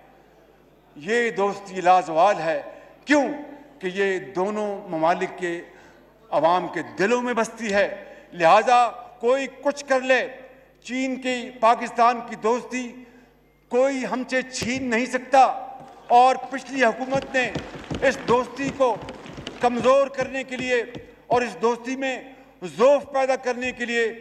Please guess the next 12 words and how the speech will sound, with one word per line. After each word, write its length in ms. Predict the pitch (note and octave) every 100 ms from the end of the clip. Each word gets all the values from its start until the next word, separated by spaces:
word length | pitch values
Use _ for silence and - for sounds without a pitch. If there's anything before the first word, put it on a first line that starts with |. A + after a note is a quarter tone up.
| - - - - -
जो 140 | G3+
कुछ 200 | G3 F#3+
किया, 320 | - F#3+ F3+ F3 - - - G3
वो 80 | G3+
बड़ी 180 | F#3+
एक 520 | G3+ G3 F#3+ - - -
तकलीफदेह 460 | F3+ F#3 F3 E3+ F3
दास्तान 500 | D#3+ D#3+ - F3+ A3+
है। 220 | D#3 B2+ - - - - -
बतौर 280 | C#3+ D#3 F3+
एक 140 | F3 - - -
पाकिस्तानी 680 | F3+ F3 - F3+ G3+ A3